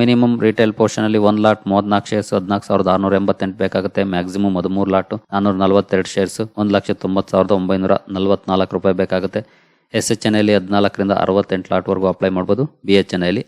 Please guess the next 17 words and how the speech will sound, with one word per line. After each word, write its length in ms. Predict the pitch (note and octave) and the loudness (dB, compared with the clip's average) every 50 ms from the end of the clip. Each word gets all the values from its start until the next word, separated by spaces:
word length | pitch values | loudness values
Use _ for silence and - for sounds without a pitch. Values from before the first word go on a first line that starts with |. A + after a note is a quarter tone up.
| _ - F#2+ | _ -4 -2
ಅರವತ್ತೊಂಬತ್ತು 560 | F#2 F#2 F#2+ F2+ - F2+ F2+ F2 F2+ - F2+ F2+ | 0 0 0 0 -2 -6 -6 -6 -6 -4 -2 -4
ಲಾಟ್ 180 | F2 - - E2+ | -4 -4 -4 -10
ಅಪ್ಲೈ 200 | - - F2+ E2+ E2 D#2+ | -6 -4 -4 -2 -2 -4
ಮಾಡ್ಬೋದು. 240 | D#2+ D#2+ E2 E2 A2 | -6 -6 -4 -2 0
ಇನ್ನು 100 | A#2 A2+ G#2+ G2+ - _ - | 0 0 0 -2 -8 _ 2
ಪ್ರೀ 100 | A2+ A#2+ A#2+ A2+ | 4 4 4 4
ಇಶ್ಯೂ 220 | - - B2+ B2 A#2 - | 2 2 0 0 2 2
ಶೇರ್ 160 | A#2+ A2+ A2+ A2+ | 2 4 6 6
ಹೋಲ್ಡಿಂಗ್ 260 | A2+ A2 A#2 A2+ - - - - | 4 4 2 -2 -4 -8 -6 -6
ಏಯ್ಟಿ 160 | G#2+ G2+ A2+ G#2 - | -4 -2 -2 0 0
ಫೋರ್ 120 | A2 G#2 - - | 0 0 0 -2
ಪಾಯಿಂಟ್ 220 | G#2 G#2 G#2 - - | -2 -2 -2 -2 -2
ಫೈವ್ 140 | G#2+ G2+ - G#2 | -4 -2 0 0
ಪರ್ಸೆಂಟ್ 260 | G2+ - - G2 F2+ G2+ | -2 -2 -2 -4 -2 -2
ಇದೆ, 80 | B2 - - - | -4 -4 -2 0
ಪೋಸ್ಟ್ 220 | G2+ - - - G2 F2+ | 0 0 0 -2 -6 -6
ಇಶ್ಯೂ 200 | - - A#2 | -4 -4 -6